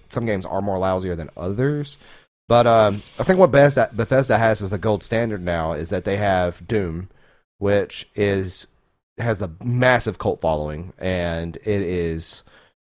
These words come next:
you know, you ask anybody who likes first-person shooters if they play Doom and if they like it, and you're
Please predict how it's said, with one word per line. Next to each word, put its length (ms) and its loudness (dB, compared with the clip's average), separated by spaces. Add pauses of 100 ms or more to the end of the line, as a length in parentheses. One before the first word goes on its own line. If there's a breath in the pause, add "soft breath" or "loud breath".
(200)
you 80 -2
know, 60 0
you 160 2
ask 260 0
anybody 340 4
who 80 2
likes 160 2
first-person 380 -2
shooters 320 -2
if 60 -8
they 100 -2
play 220 -2
Doom 180 -4
and 100 -6
if 0 -
they 80 -6
like 280 -2
it, 60 -4
and 100 -12
you're 180 -4